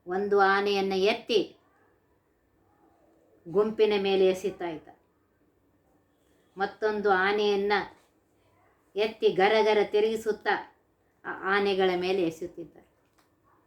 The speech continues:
ಆನೆಗಳು ಗಾಬರಿಯಾಗಿ ಓಡಿ ಹೋಗ್ತಾ ಇದ್ವು.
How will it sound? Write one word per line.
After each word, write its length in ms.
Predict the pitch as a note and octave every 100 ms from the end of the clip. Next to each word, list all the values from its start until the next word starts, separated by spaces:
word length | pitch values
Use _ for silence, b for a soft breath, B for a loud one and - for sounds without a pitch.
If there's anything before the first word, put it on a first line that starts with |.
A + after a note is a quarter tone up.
| _ _ _ _ _ _ _ _ _ _ _ _ _ _ _ _ _ _ _ _ _ _ _ _ _ _ _ _ _ _ _ _ - -
ಆನೆಗಳು 540 | E3+ F#3+ G3 F#3 F#3 D#3
ಗಾಬರಿಯಾಗಿ 1080 | E3 F#3+ G#3 G3+ G3+ F#3+ G3 G#3+ F#3 F3+ - _ _ _ F#3+
ಓಡಿ 180 | F#3+
ಹೋಗ್ತಾ 300 | F#3 - E3
ಇದ್ವು. 360 | E3 - _